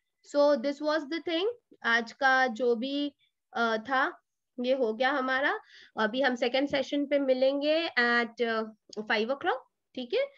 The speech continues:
जहाँ मैं आपको स्क्रीन का पूरा रिकॉ-, अ, पूरा सब दिखाऊंगी Zoom पे कैसे क्या करना है। And, अ, I think we will go in Zoom only, हम Zoom पे ही करेंगे। I'll be sharing the, अ, my screen, मैं अपना स्क्रीन ही शेयर करके या तो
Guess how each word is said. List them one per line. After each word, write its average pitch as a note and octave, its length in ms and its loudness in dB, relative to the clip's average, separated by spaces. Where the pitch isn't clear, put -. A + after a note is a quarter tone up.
जहाँ A#3+ 200 2
मैं A#3+ 200 0
आपको A#3 460 0
स्क्रीन A#3+ 400 -4
का B3 140 2
पूरा A#3 380 -2
रिकॉ-, A3 340 -4
अ, G3 180 0
पूरा A#3+ 200 0
सब A#3 220 -6
दिखाऊंगी A3+ 560 0
Zoom A#3+ 340 -4
पे B3+ 100 0
कैसे A#3+ 320 -4
क्या B3 160 -4
करना A#3+ 340 -4
है। C#4 200 -4
And, G#3+ 560 4
अ, G#3+ 760 0
I A3 140 4
think C#4 340 0
we C4 160 2
will C4+ 160 2
go B3 160 4
in C4 220 0
Zoom B3 200 0
only, A#3+ 300 0
हम A#3 140 0
Zoom A#3+ 260 0
पे B3 60 4
ही C4 60 4
करेंगे। B3+ 360 0
I'll B3 260 4
be B3 140 -2
sharing C#4 440 4
the, B3+ 140 6
अ, A3 120 2
my A#3 160 4
screen, F4 320 2
मैं B3 80 4
अपना A#3 240 2
स्क्रीन C#4+ 340 0
ही E4 140 2
शेयर B3+ 280 2
करके A#3+ 280 -2
या F#3 140 2
तो C4+ 140 2